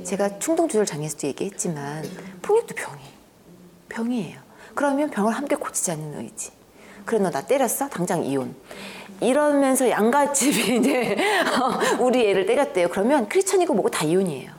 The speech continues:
바로. 그게 아니라 이것을 병으로 보자, 어,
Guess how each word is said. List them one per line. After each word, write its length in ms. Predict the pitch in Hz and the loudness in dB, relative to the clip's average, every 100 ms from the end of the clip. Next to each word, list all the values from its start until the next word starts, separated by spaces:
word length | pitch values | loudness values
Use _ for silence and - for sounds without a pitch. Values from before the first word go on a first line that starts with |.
| - | -14
바로. 200 | - - - - - - - - - | -12 -12 -14 -14 -14 -14 -16 -16 -10
그게 180 | - 226 | -2 0
아니라 240 | 160 175 | 2 2
이것을 300 | 175 214 214 | 2 2 -2
병으로 440 | - 170 220 320 294 | -4 0 2 2 0
보자, 580 | - - - - - - - - - - - | -4 -12 -14 -14 -16 -18 -20 -20 -20 -20 -18
어, 220 | 156 151 | -14 -14